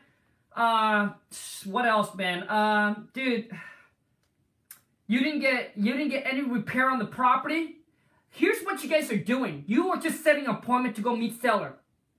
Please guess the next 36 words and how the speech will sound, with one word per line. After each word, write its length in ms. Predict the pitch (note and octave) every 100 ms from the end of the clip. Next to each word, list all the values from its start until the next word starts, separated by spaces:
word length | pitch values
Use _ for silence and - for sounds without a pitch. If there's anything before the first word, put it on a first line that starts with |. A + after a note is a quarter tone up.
| _
I'm 260 | - D4 G4
saying 460 | - E4+ E4 D#4+ A#3+
when 140 | A#3
you 160 | C4 -
first 280 | D4 F#4
start 300 | - D#4+ D#4 A3
out, 440 | B3 C4+ E4+ - - _ _ _ _ _ _ _ - - _ -
if 180 | C4+ G#3+
you, 140 | F#4+ -
when 160 | D4 D4
you 100 | G4
first 240 | F#4 F#4
start 160 | E4 D#4
out, 340 | D#4 C#4+ - -
you 180 | A#3 D4+
obviously, 480 | C4 E4 D#4+ E4+ C#4+
when 140 | C4
you 100 | D4+
don't 160 | G4+ E4
know 140 | D#4
what 200 | D#4 A3
you, 180 | A#3+ C4
when 240 | - B3 B3
you, 80 | B3+
you, 380 | A#3+ D4 B3
when 160 | C4 C4
you 80 | F#4
don't 180 | G#4 D#4
know 120 | D4+
what 200 | D#4 D#4
to 80 | B3
say 220 | - C4+
on 80 | C4+
the 100 | -
phone, 440 | B3 A#3+ D4 F#4+ - _ _ _
that's, 320 | A3 B3 D4